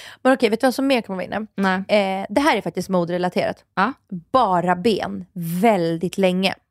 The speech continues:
Speaker 1: Alltså hela, liksom, hösten. Det kommer, liksom, vara kallt, men du ska ha kort, kort.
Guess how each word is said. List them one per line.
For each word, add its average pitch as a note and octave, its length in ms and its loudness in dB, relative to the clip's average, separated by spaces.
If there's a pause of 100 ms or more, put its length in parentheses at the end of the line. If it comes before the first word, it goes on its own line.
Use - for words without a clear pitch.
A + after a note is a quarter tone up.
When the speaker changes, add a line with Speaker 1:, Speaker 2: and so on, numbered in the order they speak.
(200)
Speaker 1:
Alltså G3+ 160 0
hela, G3 440 2
liksom, F#3+ 240 -4
hösten. - 380 -4 (400)
Det A#3 100 2
kommer, B3 200 2
liksom, A3+ 200 0
vara G3+ 160 2
kallt, D#4 540 -2 (520)
men A3 100 6
du A3 100 6
ska - 160 -4
ha - 60 -4
kort, G#3 280 0
kort. - 320 -4